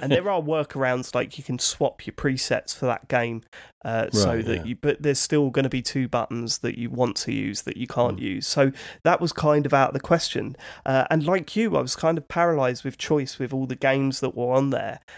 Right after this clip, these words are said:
Speaker 1: uh, thinking, "Oh, you know, I'm flicking through games and not really sticking with anything. I'm just trying stuff
Speaker 2: Mm.
Speaker 1: out."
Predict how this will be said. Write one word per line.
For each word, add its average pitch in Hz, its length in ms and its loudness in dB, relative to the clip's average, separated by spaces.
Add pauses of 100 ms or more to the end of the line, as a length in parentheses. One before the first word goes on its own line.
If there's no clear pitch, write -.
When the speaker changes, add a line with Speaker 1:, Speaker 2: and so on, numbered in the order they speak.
(160)
Speaker 1:
uh, 117 260 0
thinking, 123 640 -2
"Oh, 139 220 -2
you 131 180 -4
know, 127 220 0
I'm 147 120 2
flicking 165 420 0
through 151 180 2
games 139 440 2
and 127 100 -2
not 131 160 0
really 131 180 -4
sticking - 400 -4
with 123 160 -2
anything. 117 400 -6
I'm 120 120 -6
just - 280 -10
trying 127 300 0
stuff - 240 -8
Speaker 2:
Mm. 147 80 2
Speaker 1:
out." 131 220 0